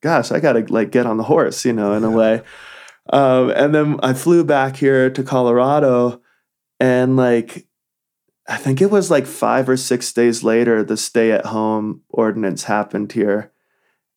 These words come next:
Speaker 1: And I was just like, "Whoa," like, I just,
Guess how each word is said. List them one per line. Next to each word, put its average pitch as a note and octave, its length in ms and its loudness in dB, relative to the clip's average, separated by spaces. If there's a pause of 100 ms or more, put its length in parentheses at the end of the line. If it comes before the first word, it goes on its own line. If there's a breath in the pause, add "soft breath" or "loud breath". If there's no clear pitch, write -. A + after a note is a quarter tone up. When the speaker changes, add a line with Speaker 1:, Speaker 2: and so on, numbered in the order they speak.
(160)
Speaker 1:
And A#2+ 260 0
I A2+ 100 0
was G#2 140 -2
just G#2+ 220 -8
like, F#2 240 -6
"Whoa," E2 880 -2 (100)
like, A2 400 0 (140)
I A2+ 140 0
just, C3 580 -4